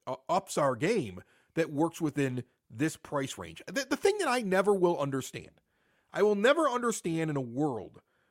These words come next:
where you have the Brad Pitt movie Moneyball, and even the book that goes along with it, that any baseball fan that watched that movie can't understand what it's like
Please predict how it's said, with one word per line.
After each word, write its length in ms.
where 120
you 300
have 240
the 80
Brad 420
Pitt 220
movie 340
Moneyball, 600
and 160
even 280
the 40
book 380
that 120
goes 160
along 280
with 160
it, 140
that 120
any 180
baseball 500
fan 340
that 120
watched 440
that 200
movie 380
can't 320
understand 640
what 180
it's 140
like 400